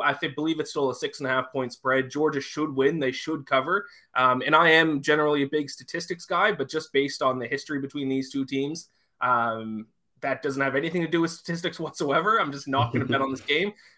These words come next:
Speaker 1: As an Atlanta Falcons fan, I know how cursed Georgia football is.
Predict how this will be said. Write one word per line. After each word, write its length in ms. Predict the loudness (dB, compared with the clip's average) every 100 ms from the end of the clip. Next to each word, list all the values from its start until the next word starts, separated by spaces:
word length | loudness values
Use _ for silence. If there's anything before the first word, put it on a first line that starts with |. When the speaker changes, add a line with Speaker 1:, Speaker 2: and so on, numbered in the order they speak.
| 2
Speaker 1:
As 180 | 4 4
an 80 |
Atlanta 320 | 2 4 2 4
Falcons 460 | 2 2 0 -6
fan, 240 | 0 0 0
I 100 | 0
know 260 | 2 2
how 220 | 2 0
cursed 480 | -2 -2 -2 -4 -12
Georgia 400 | -4 -2 0 -4
football 520 | -4 -4 -2 -2 0
is. 340 | 0 -2 -4